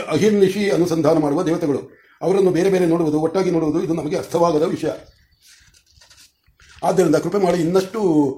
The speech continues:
ವಿಸ್ತಾರವಾಗಿ ಹೇಳಬೇಕು" ಎಂದು ಪ್ರಾರ್ಥಿಸಿದನು. ಬುಡಿದರು ಆಗಲೆಂದು ತಲೆದೂಗಿ ಹೇಳಲಾರಂಭಿಸಿದರು. "ಈ ಉಪನಯನವನ್ನು ಮಾಡಿಕೊಂಡವನು ದ್ವಿಜನಾಗುವನು, ಗುರು ವ್ರತ ದೇವತಾ ಸಾಮೀಪ್ಯವನ್ನು ಹೊಂದುವನು. ಇದೊಂದೇ ಕರ್ಮದಲ್ಲಿ ಆಚಾರ್ಯ ಶಿಷ್ಯ ಇಬ್ಬರು ಕರ್ಮಾಧಿಕಾರಿಗಳಾಗಿರುವರು.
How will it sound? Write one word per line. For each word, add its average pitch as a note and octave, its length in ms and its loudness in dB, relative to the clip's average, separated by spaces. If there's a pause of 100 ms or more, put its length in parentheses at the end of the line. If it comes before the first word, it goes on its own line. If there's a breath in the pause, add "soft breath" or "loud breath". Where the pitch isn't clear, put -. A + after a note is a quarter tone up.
(220 loud breath)
ವಿಸ್ತಾರವಾಗಿ F3 500 2
ಹೇಳಬೇಕು" D3+ 400 0
ಎಂದು E3+ 160 -4
ಪ್ರಾರ್ಥಿಸಿದನು. B2 560 -8 (1080 soft breath)
ಬುಡಿದರು E3+ 320 4
ಆಗಲೆಂದು E3 380 4
ತಲೆದೂಗಿ D#3+ 380 0
ಹೇಳಲಾರಂಭಿಸಿದರು. C#3 880 -2 (240 soft breath)
"ಈ G3 80 0
ಉಪನಯನವನ್ನು F3 600 2
ಮಾಡಿಕೊಂಡವನು D#3+ 720 0 (320 soft breath)
ದ್ವಿಜನಾಗುವನು, D3+ 840 2 (120)
ಗುರು F#3+ 180 -2
ವ್ರತ E3 260 0
ದೇವತಾ F3 500 2
ಸಾಮೀಪ್ಯವನ್ನು D#3 500 0
ಹೊಂದುವನು. D#3 500 -4 (600 soft breath)
ಇದೊಂದೇ G3 280 4
ಕರ್ಮದಲ್ಲಿ F3+ 420 2
ಆಚಾರ್ಯ F3 460 2
ಶಿಷ್ಯ E3+ 280 -2 (120)
ಇಬ್ಬರು D#3+ 240 -4
ಕರ್ಮಾಧಿಕಾರಿಗಳಾಗಿರುವರು. C#3+ 1160 -2